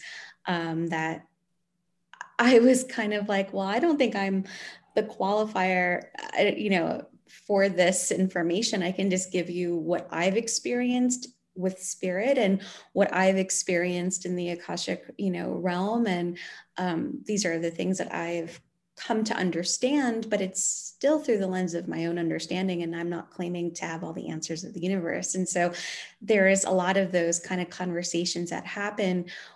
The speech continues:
when, um, you're talking with, with people who, who d-, who are not in this world.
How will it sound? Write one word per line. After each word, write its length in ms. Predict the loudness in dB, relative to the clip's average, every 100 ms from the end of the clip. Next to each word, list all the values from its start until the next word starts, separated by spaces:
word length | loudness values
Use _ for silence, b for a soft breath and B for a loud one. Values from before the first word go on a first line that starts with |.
| B
when, 800 | -2 2 4 4 2 2 0 -2 -4
um, 640 | -2 -2 -2 -2 -2 -6 -10 _ _ _ _ -2
you're 140 | 0 0
talking 540 | -6 -12 -6 -4 -4
with, 260 | -4 -6 -12 _
with 160 | -6 -4
people 400 | -4 0 0 0
who, 340 | 0 -2 -4 -10 -12
who 80 | -8
d-, 240 | -4 -6 -4
who 100 | 2
are 140 | 2 2
not 260 | -2 4
in 140 | 6 6
this 240 | 6 0
world. 380 | -2 -4 -6